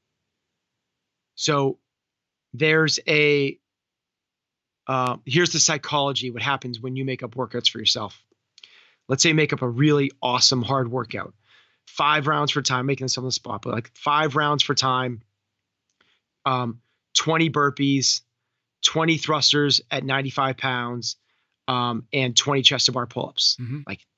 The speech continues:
Speaker 1: nasty, right? A hundred reps of each of those
Speaker 2: Yep.
Speaker 1: and a mile and a quarter of running. Or let's say you do eight hundred meters of running per round. Like, nasty, right?
Speaker 2: Yep.
Speaker 1: Thirty-five, forty minutes.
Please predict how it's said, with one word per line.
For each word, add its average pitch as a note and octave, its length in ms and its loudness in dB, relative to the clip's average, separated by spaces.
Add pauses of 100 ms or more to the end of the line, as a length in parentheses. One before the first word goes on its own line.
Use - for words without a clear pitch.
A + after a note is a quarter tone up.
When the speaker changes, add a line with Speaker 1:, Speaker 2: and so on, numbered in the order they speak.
(120)
Speaker 1:
nasty, B2 480 0
right? A#2 280 0
A A2 80 0
hundred D#3 420 2
reps D3 240 0
of C3+ 80 -4
each C#3+ 180 2
of C3+ 60 -2
those C#3 360 2
Speaker 2:
Yep. - 100 -20 (180)
Speaker 1:
and C#3+ 140 2
a - 40 -6 (140)
mile C#3 320 2
and C#3 100 0
a - 40 -4
quarter C#3+ 340 0
of A#2+ 160 -2
running. A#2 260 -2 (180)
Or D3+ 60 2
let's D#3+ 140 4
say F3 80 6
you E3 60 2
do D#3 200 2
eight G3 200 0
hundred D3+ 160 -2
meters C3 260 -4
of C3 80 -4
running B2 180 -4
per A2 120 -16
round. G2+ 300 -8 (540)
Like, - 120 -20 (180)
nasty, C3 520 -2
right? A#2 260 0
Speaker 2:
Yep. D3+ 120 -14 (640)
Speaker 1:
Thirty-five, C#3+ 400 0
forty C#3 220 0
minutes. B2+ 340 -4